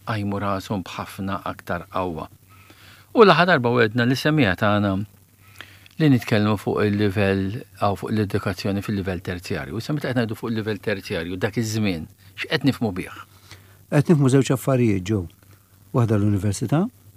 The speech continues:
Speaker 2: u l-oħra l-attentat ġdid li, li sar f'dan il-perjodu biex jiġi introdott livell ieħor ġdid terzjarju, dak li kien magħruf bħala l-M cast.
Speaker 1: L-M cast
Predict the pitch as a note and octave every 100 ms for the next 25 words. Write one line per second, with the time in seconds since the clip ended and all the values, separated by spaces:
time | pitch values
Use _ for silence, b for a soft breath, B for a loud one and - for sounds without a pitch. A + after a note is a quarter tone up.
0 | _ _ b b b b C#3 D#3 C#3+ D3
1 | D3 C#3+ A2+ A#2+ G#2 G2+ B2+ E3+ D#3+ -
2 | A2+ A2 - - B2 G#2+ F#3+ C#3+ G2+ A#2
3 | D3 F3 - G#2 C#3 C3 C3 A#2+ - B2+
4 | A#2 G#2 B2+ A#2 A2+ - C3 B2+ A#2 B2
5 | D#3 A2 G2+ F#2 - - - - A2 G#2
6 | G#2 - D#3 - A#2+ A2 A#2 A#2+ B B
7 | B - C#3 A#2+ C3 - B2+ A#2 C#3+ G2+
8 | G2+ - G#2 G#2 F#2 - - - - -
9 | - _ - B B B B - G#3 A3
10 | C#3 G#2